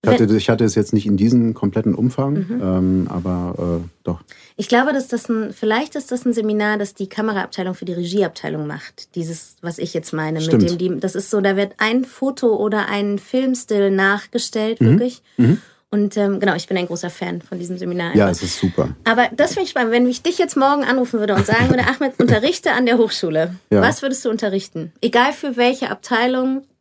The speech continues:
Speaker 1: Ähm,
Speaker 2: Vielleicht was
Speaker 1: also
Speaker 2: für
Speaker 1: erstmal, ich würde sehr gerne tatsächlich unterrichten.
Speaker 2: <laughs>
Speaker 1: Ähm, ich weiß nicht, ob ich's, äh,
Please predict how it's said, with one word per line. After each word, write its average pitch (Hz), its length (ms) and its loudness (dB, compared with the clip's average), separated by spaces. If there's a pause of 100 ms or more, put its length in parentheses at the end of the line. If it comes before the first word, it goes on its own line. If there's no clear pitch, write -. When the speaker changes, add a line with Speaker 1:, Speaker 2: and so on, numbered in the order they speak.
(2250)
Speaker 1:
Ähm, 98 880 4 (1200)
Speaker 2:
Vielleicht 240 280 2
was 254 80 4
Speaker 1:
also - 80 4
Speaker 2:
für 120 60 6
Speaker 1:
erstmal, 127 220 6
ich 85 140 2
würde 135 220 6
sehr 92 260 4
gerne 87 300 0
tatsächlich 90 500 -6
unterrichten. 127 720 -2
Speaker 2:
<laughs> - 600 -14
Speaker 1:
Ähm, 95 500 4
ich - 100 -12
weiß 107 120 4
nicht, 110 100 4
ob 92 40 4
ich's, - 380 -2
äh, 90 380 2